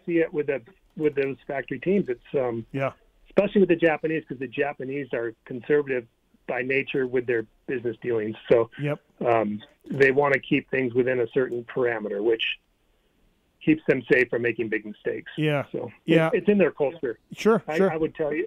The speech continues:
Speaker 1: I would tell you a really funny story about testing with Shimano and <laughs> on, uh, some R and D products that, and I was with the, the chief of R and D at Shimano, and, and he had a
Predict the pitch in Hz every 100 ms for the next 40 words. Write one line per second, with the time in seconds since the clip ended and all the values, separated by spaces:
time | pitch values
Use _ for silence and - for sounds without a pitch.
0 | 226 147 147 - 160 147 143 131 131 127
1 | 117 135 120 117 - 143 123 120 113 -
2 | 120 123 120 113 110 - _ _ _ _
3 | _ _ _ _ - - 202 - - -
4 | - - _ - 156 147 139 135 127 -
5 | 143 190 156 151 139 143 139 143 131 127
6 | - _ 202 147 143 - 156 202 165 147
7 | 143 139 127 143 123 120 - - _ _
8 | _ 143 120 170 165 143 139 139 135 135
9 | 131 - 147 139 143 131 127 127 - 147
10 | 131 165 151 151 127